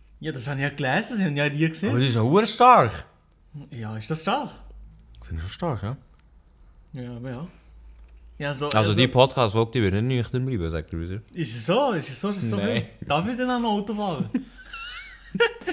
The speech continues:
Speaker 2: Ja, das ist eine gute Frage.
Speaker 1: Nein, ich darf sowieso. Ich habe jetzt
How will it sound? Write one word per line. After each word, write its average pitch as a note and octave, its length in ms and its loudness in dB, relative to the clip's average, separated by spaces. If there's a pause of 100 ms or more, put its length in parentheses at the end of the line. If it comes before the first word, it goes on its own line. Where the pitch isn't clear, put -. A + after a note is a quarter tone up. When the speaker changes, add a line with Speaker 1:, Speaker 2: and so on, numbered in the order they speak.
(400)
Speaker 2:
Ja, A#2+ 200 6
das A#3+ 120 8
ist C#3 40 8
eine A#2 60 4
gute F3+ 260 -2
Frage. C3+ 360 4
Speaker 1:
Nein, G3+ 200 0
ich F#3+ 100 -4
darf C#3+ 200 0
sowieso. F3+ 380 0
Ich D3 260 -4
habe C#3 140 -4
jetzt - 280 -10